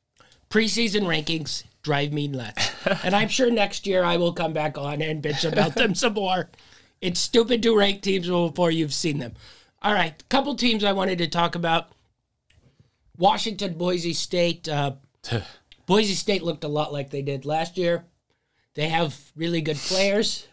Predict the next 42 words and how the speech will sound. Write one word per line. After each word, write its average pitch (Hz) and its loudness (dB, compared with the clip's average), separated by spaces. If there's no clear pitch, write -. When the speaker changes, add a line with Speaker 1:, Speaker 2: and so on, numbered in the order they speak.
Speaker 1:
but 151 -6
they 165 2
also 202 4
<laughs> - -4
give 247 4
up 240 2
a 196 -4
whole 226 4
lot 190 0
of 175 0
explosive 170 -2
pace. 170 0
I 185 0
don't 190 2
know 185 -2
how 170 -2
much 165 -2
of 151 -8
that 151 0
is 123 -8
Washington, 156 -4
'cause 151 -4
I 165 -2
will 165 -4
say 151 -6
I 156 -4
was 143 -6
really, 160 -2
really 143 -4
impressed 135 -10
with 131 -10
Washington's 131 -6
Speaker 2:
Yeah, 139 0
Speaker 1:
offense 139 -6
Speaker 2:
I 101 2
Speaker 1:
here. 104 2
Speaker 2:
wasn't 104 2
expecting 85 -4
this. 78 -2
Speaker 1:
Um, 78 4
Speaker 2:
I, 98 2
I, 101 0